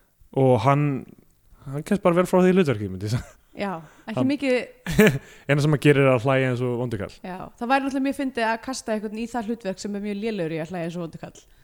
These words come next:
Speaker 2: En það myndi kannski ekki alveg ganga upp.
Speaker 1: Nei, nei, nei, hann, það, það slæst við brandarann.
Speaker 2: Mm.
Speaker 1: Um, og, uh, allavega, uh, þeir f-, fara,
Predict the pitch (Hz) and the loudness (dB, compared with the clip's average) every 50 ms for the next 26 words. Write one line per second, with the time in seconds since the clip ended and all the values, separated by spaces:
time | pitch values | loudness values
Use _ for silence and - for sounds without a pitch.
0 | _ _ _ _ _ _ _ _ _ _ _ _ _ _ _ _ - _ - 180 | _ _ _ _ _ _ _ _ _ _ _ _ _ _ _ _ -20 _ -12 -10
1 | 175 180 185 185 185 190 - - 214 220 226 247 - 233 233 214 233 220 208 - | -6 -6 -6 -6 -6 -12 -12 -10 -10 -8 -8 -8 -10 -10 -10 -6 -6 -6 -6 -6
2 | 175 156 - - - 135 127 117 113 113 113 117 117 110 107 101 101 101 92 90 | -8 -10 -8 -4 0 2 2 4 4 4 2 2 2 2 0 0 -2 -2 -4 -4
3 | 85 107 110 107 107 - 107 117 113 113 110 110 107 110 107 117 98 - - 107 | -2 -2 -2 -4 -4 -4 -2 0 0 2 0 0 0 -2 -4 -6 -6 -6 -6 -6
4 | - - 135 135 - - - - 135 120 - 127 127 113 - - 92 98 - - | -4 0 0 0 0 0 2 2 2 2 2 0 0 0 -4 -6 -8 -10 -10 -14
5 | - - 214 214 208 202 196 202 - - - _ - _ - 135 139 135 135 131 | -16 -14 -14 -14 -14 -14 -16 -18 -20 -20 -20 _ -20 _ -2 0 2 2 2 2
6 | 127 123 120 120 117 82 - - _ _ _ _ _ _ _ _ _ _ _ _ | 0 -2 -4 -4 -6 -10 -14 -18 _ _ _ _ _ _ _ _ _ _ _ _
7 | _ _ _ _ _ _ _ - 135 127 127 127 127 123 120 117 117 117 110 110 | _ _ _ _ _ _ _ -6 -4 -2 0 0 -2 -2 -2 -2 -2 -2 -2 -2
8 | 104 82 - - 107 113 113 110 98 95 92 107 135 139 147 - - - 127 127 | -4 -6 -6 -6 -8 -6 -4 -4 -6 -6 -8 -10 -14 -16 -18 -14 -6 -4 -2 0
9 | 127 123 123 123 123 120 117 113 - - _ - _ _ - - - - - - | 0 0 0 0 -2 -2 -4 -6 -10 -16 _ -20 _ _ -20 -20 -20 -20 -20 -20
10 | - - _ _ _ _ _ - _ - - - - - 170 170 170 175 175 170 | -20 -20 _ _ _ _ _ -20 _ -20 -18 -16 -6 2 4 6 6 6 4 2
11 | - - - 175 160 151 - 180 175 175 170 170 | -2 -2 -2 -2 -2 0 2 4 6 6 8 8